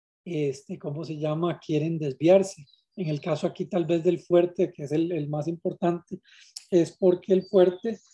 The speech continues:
dice, "Vea, yo tal y como estoy tengo, este, un repago de dos. Si me voy a tomar la cerveza y el otro va a picar, pe-, pedir un pleito, voy a ganar uno.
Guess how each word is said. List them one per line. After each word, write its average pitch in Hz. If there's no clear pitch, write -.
dice, 170
"Vea, 175
yo 247
tal 262
y 277
como 277
estoy 269
tengo, 214
este, 156
un 170
repago 180
de 175
dos. 196
Si 170
me 156
voy 165
a 226
tomar 262
la 269
cerveza 247
y 160
el 151
otro 156
va 208
a 202
picar, 226
pe-, 165
pedir 165
un 202
pleito, 214
voy 160
a 190
ganar 160
uno. 208